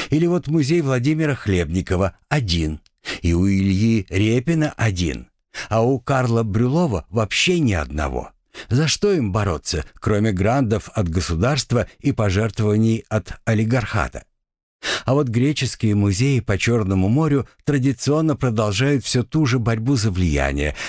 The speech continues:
как древние греки из колоний поселений. Так принято. Не надо никого судить.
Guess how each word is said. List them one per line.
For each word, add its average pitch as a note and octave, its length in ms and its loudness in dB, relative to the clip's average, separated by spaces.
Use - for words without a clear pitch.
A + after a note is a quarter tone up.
как A2+ 220 -2
древние A#2 520 0
греки C#3 400 0
из B2 240 -2
колоний G#2+ 460 0
поселений. C#2 720 -2
Так - 340 -4
принято. E2 600 -2
Не D#3 180 2
надо A#2+ 280 0
никого G2 440 0
судить. C#2+ 580 -6